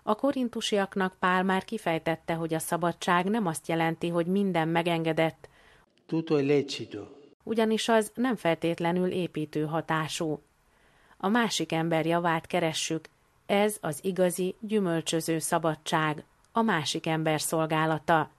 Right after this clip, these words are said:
Speaker 1: Ezen keresztül pedig a szegények felé fordul figyelmünk, mert felismerjük bennük Krisztus arcát. A Galata levélben Pál utal rá, hogy az apostolok igehirdető missziója közben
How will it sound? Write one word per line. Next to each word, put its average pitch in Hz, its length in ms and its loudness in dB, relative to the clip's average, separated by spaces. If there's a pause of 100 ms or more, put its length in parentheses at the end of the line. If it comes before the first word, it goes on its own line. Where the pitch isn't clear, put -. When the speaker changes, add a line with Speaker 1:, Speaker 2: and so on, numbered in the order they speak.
(800)
Speaker 1:
Ezen 254 300 0
keresztül 196 500 -2
pedig 180 320 0
a 190 80 2
szegények 160 560 0
felé 170 340 0
fordul 165 420 0
figyelmünk, 170 640 0 (380)
mert 214 240 0
felismerjük 170 720 -2
bennük 175 560 -2
Krisztus - 460 -6
arcát. 156 720 -2 (760)
A 180 160 -2
Galata 226 360 2
levélben 175 640 2
Pál 175 260 2
utal 175 420 0
rá, 165 220 2
hogy 160 200 0
az 151 140 -2
apostolok 180 640 -2
igehirdető 165 840 -2
missziója 175 640 0
közben 175 520 0